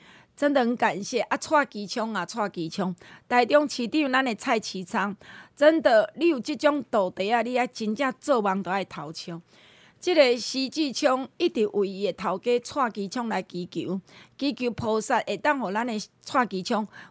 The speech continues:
有一个更较好的选运。你讲啊，选举就爱问神，托不求菩萨嘛？嘛毋是安尼讲，人拢爱一个运啊。足济代志时来运转，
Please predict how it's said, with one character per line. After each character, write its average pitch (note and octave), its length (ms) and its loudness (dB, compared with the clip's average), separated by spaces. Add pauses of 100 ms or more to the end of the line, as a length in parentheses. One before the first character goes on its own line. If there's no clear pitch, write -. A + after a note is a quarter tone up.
有 A#3 80 -2
一 - 40 -2
个 B3 100 2
更 D#4+ 180 2
较 D#4+ 160 4
好 C#4+ 220 4
的 G#3 60 2
选 A3 540 4 (100)
运。 F#3 280 -2 (380)
你 G4 160 4
讲 F#4+ 160 2
啊， F#4 100 4
选 F#4 340 2
举 F4+ 140 2
就 - 100 2
爱 D4 120 8
问 G#3+ 260 -2
神， G3 300 -4
托 - 160 0
不 A3+ 300 -2
求 F#3+ 180 -2
菩 F3+ 280 -6
萨 F#3+ 200 -2
嘛？ F3 200 -4 (140)
嘛 A3 220 0
毋 G#3 100 -2
是 - 140 -8
安 G#3+ 120 -2
尼 G3 140 -6
讲， F#3+ 240 0 (480)
人 C4+ 300 6
拢 F4+ 180 12
爱 F4 100 6
一 C4+ 40 2
个 F#3+ 340 0
运 G3+ 320 2
啊。 G3+ 180 -6 (600)
足 G4+ 120 0
济 C#4+ 220 4
代 G#3+ 220 4
志 G#3 240 -6
时 A3 400 -4
来 A#3+ 180 6
运 G#3+ 300 0
转， C4+ 280 2